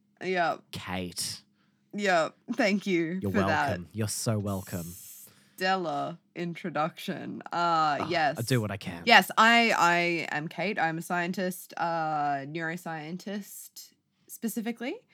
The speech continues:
Speaker 1: Um, and I am currently recording from lands traditionally owned by the Wurundjeri people.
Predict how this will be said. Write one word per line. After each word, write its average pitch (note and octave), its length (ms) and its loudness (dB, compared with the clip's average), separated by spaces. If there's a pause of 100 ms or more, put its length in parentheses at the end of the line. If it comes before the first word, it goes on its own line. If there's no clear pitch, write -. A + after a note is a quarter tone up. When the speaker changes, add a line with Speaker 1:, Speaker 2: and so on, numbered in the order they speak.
(360)
Speaker 1:
Um, G#3+ 280 2
and G#3+ 120 2
I G#3 120 4
am F#3+ 180 0
currently G#3+ 540 -2
recording G#3+ 580 -8
from G#3 240 -8
lands F#3+ 320 -4
traditionally F#3 560 -8
owned F3 540 -4
by D#3+ 340 -4
the D#3+ 100 -10
Wurundjeri D#3 640 -10
people. C#3 560 -12